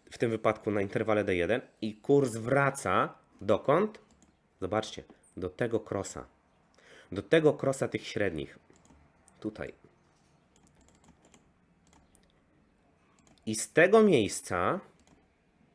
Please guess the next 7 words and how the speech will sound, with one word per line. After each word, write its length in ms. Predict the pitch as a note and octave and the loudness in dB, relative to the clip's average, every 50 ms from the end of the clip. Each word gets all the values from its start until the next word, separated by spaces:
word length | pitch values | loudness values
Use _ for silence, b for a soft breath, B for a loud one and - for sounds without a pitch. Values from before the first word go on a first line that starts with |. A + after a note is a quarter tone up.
| _ _ _ _ _ _ _ _ _ _ _ _ _ - | _ _ _ _ _ _ _ _ _ _ _ _ _ -8
należy 800 | F#2 G2 G#2+ G#2+ A2+ A#2+ C#3+ D3+ C3+ G#2 F2 E2+ F2 F#2 A2+ C#3+ D3 | -4 -2 0 2 4 6 8 8 6 6 4 0 0 0 0 -2 -6
szukać 720 | - - - - - E2+ - - G2 B2 D#3+ - - - - _ _ _ _ _ _ _ _ _ | -10 -12 -8 -6 -6 -6 0 2 2 2 2 -2 -8 -18 -20 _ _ _ _ _ _ _ _ _
podłączenia 1000 | - D3 C#3 C#3 A#2+ A#2 A#2+ A#2+ A#2 A2+ A2 - - E3+ F3 D#3+ B2+ F#2 D#2+ D#2 | 2 2 4 4 2 0 2 2 0 0 -4 0 2 4 4 6 4 2 0 -2
się 340 | - - - F2+ G#2+ C#3 D#3+ - _ _ _ _ _ _ _ - | -4 -6 -4 -4 -4 -6 -8 -12 _ _ _ _ _ _ _ -14
w 380 | F2+ F2+ F2+ G2 A#2+ D3+ F3 - - - _ _ _ _ _ _ _ _ _ _ _ _ _ _ _ _ _ _ _ _ _ _ _ _ _ _ _ _ _ _ _ _ _ _ _ | -14 -8 0 2 2 2 2 0 -6 -16 _ _ _ _ _ _ _ _ _ _ _ _ _ _ _ _ _ _ _ _ _ _ _ _ _ _ _ _ _ _ _ _ _ _ _
trzecią 420 | - - - B2+ A#2 - - G#2+ F#2+ | -14 -4 -2 -2 -2 0 -2 -4 -4
falę. 400 | - - G2+ F2+ E2 D#2 C2+ | -4 -4 -4 -4 -4 -4 -8